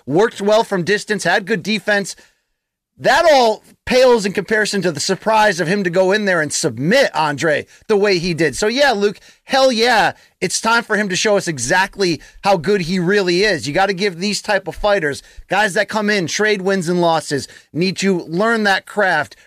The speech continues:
refine. You gotta give them that chance to do that, Luke. And this was, uh, an unexpected breakthrough moment, not just getting the upset win, but having the main event fall apart, and suddenly this is Brendan Allen's night. You know what I love best?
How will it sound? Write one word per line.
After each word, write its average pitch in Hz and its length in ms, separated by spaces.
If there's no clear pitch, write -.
refine. 190 600
You 151 80
gotta 180 180
give 170 220
them 185 140
that 175 140
chance 190 340
to 160 80
do 185 200
that, 151 240
Luke. 147 200
And 143 120
this 214 160
was, 175 260
uh, 185 300
an 185 140
unexpected 226 800
breakthrough 190 560
moment, 175 400
not 165 180
just - 220
getting 196 240
the 175 100
upset 185 320
win, 185 240
but 147 100
having 165 220
the 160 80
main 180 160
event 180 260
fall 180 220
apart, 156 320
and 139 100
suddenly 156 460
this 175 320
is 170 120
Brendan 175 340
Allen's 165 320
night. 175 320
You 170 120
know 214 40
what 247 100
I 226 60
love 226 220
best? 233 360